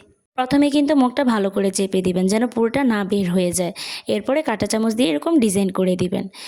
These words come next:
এতে করে খুব সহজে পিঠাগুলো বানিয়ে নিতে পারবেন। আমি একটু বড় সাইজের দুইটা পিঠা বানিয়ে দেখাচ্ছি। এর জন্য বড় দুইটা রুটি বানিয়ে নিয়েছি, মাঝখান থেকে সমান ভাগ করে নিচ্ছি।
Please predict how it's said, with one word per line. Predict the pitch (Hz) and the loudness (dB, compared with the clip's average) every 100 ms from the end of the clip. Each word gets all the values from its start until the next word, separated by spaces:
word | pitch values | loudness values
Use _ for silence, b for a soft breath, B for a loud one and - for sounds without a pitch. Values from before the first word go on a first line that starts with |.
| B - | B -4
এতে | 226 247 | -2 2
করে | 269 | 0
খুব | 277 285 | 2 -2
সহজে | 269 240 220 220 | 0 -2 0 0
পিঠাগুলো | 277 240 208 190 190 | 0 0 0 2 2
বানিয়ে | 190 185 185 | 2 2 2
নিতে | 180 185 | 0 -2
পারবেন। | 185 180 170 175 - _ - - - - | -2 -2 -2 -6 -8 _ -20 -14 -14 -10
আমি | 233 240 | -4 -2
একটু | 247 294 | 0 0
বড় | 208 202 214 | 2 2 2
সাইজের | 214 220 247 | 0 2 2
দুইটা | 247 311 | 2 0
পিঠা | 330 220 208 | 0 0 0
বানিয়ে | 196 185 180 | 0 2 2
দেখাচ্ছি। | 180 185 175 - 190 | 0 -4 -6 -4 -4
এর | 208 | -2
জন্য | 202 233 247 | -2 0 0
বড় | 208 202 214 | 0 0 0
দুইটা | 220 247 | 0 0
রুটি | 226 214 226 | 0 0 0
বানিয়ে | 233 233 | 2 2
নিয়েছি, | 240 240 233 - 359 B B B - | 4 2 2 -2 -4 B B B -4
মাঝখান | 220 208 254 247 | -4 0 0 0
থেকে | 269 370 | 0 0
সমান | 349 233 214 196 | 0 0 2 2
ভাগ | 196 196 | 0 0
করে | 185 185 | 0 0
নিচ্ছি। | 180 - - | 0 -2 -6